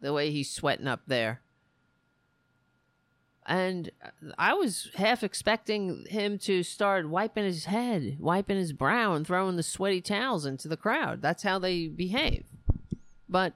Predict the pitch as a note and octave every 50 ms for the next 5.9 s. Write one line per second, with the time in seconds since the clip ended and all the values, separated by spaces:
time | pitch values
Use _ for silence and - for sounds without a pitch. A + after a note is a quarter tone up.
0 | _ - F3+ - E3 D#3 D3 E3+ D#3+ C3+ - - C#4 C#4 C4+ C4+ - C4+ A#3 -
1 | - A3+ G#3+ G3+ - - - G3 F#3 - - D4 F4 F#4+ - C3+ G2 - - -
2 | - - _ _ _ _ _ _ _ _ _ _ _ _ _ - - C4 C#4 E4+
3 | D#4+ A3 - - - _ - F#3+ F3 - - - - A3 A#3+ A3+ G3 - - -
4 | - - - - - _ _ _ _ _ _ _ _ _ _ _ _ _ _ _
5 | _ _ _ _ _ - F3+ F#3+ F3+ F3 E3+ E3+ E3+ E3+ E3 - -